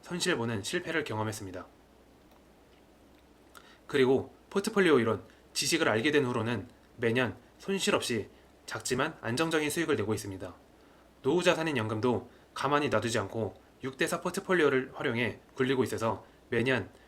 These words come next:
십 퍼센트 이상 노후 자금이 증가되고 있습니다. 앞에 연금 계좌를 포함해 개별 계좌에서도 육 대 사 포트폴리오로 안전하게 투자를 이어가고 있습니다. 저는 에스앤피 오백과 중기채권 아이이에프뿐만 아니라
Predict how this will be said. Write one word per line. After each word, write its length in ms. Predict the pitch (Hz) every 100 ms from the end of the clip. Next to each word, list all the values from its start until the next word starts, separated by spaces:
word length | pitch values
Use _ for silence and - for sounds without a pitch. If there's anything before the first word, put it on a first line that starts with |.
| -
십 160 | - -
퍼센트 300 | 202 185 156
이상 320 | 117 127 98 - -
노후 200 | 127 147
자금이 280 | 131 117 120
증가되고 400 | 117 127 123 107
있습니다. 400 | 104 95 95 87 - - - - - - - - - - - - - - - - - - - - - - - - -
앞에 240 | 120 151
연금 260 | 123 147 185
계좌를 300 | 175 156 151
포함해 460 | 160 131 131 104 -
개별 280 | - 135 165
계좌에서도 640 | 143 117 117 110 110 104 - - - -
육 120 | 131
대 100 | 160
사 160 | 156 151
포트폴리오로 760 | 180 - 180 151 117 117 - - -
안전하게 460 | 135 156 156 139
투자를 300 | 147 165 151
이어가고 320 | 110 113 110
있습니다. 380 | 104 95 95 92 - - - - - - - - -
저는 380 | 127 139 110 - - -
에스앤피 380 | 139 139 185 175
오백과 460 | 117 107 120 95 - -
중기채권 520 | - 156 156 156 135
아이이에프뿐만 720 | 117 110 135 147 139 135 143 120
아니라 380 | 98 113 95